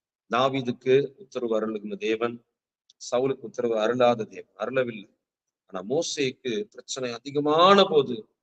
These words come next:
அந்த சூழ்நிலை கர்த்தர் விடுவித்து, ஜனங்களை மீட்டெடுத்து, ஜனங்களை சுதந்திர பூமிக்கு நேராக வழி நடத்துவதற்கு எதுவாயிருந்தார். அதனால இன்னைக்கு இந்த நிகழ்ச்சி பார்க்க நீங்க,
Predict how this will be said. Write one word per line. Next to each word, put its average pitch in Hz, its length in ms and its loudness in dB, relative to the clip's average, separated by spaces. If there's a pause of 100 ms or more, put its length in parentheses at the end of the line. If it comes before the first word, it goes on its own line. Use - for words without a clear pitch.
(400)
அந்த 98 200 -10
சூழ்நிலை 120 480 -2
கர்த்தர் 107 360 -8
விடுவித்து, 160 600 -6
ஜனங்களை 113 460 -4
மீட்டெடுத்து, 123 640 -4
ஜனங்களை 110 460 -12
சுதந்திர 135 600 -4
பூமிக்கு 113 500 -16
நேராக 107 440 -4
வழி 104 220 -8
நடத்துவதற்கு 101 800 -10 (380)
எதுவாயிருந்தார். 98 680 -16
அதனால 101 240 -6
இன்னைக்கு - 680 -10
இந்த 101 40 -4
நிகழ்ச்சி 131 340 0
பார்க்க 120 360 -6
நீங்க, 131 480 0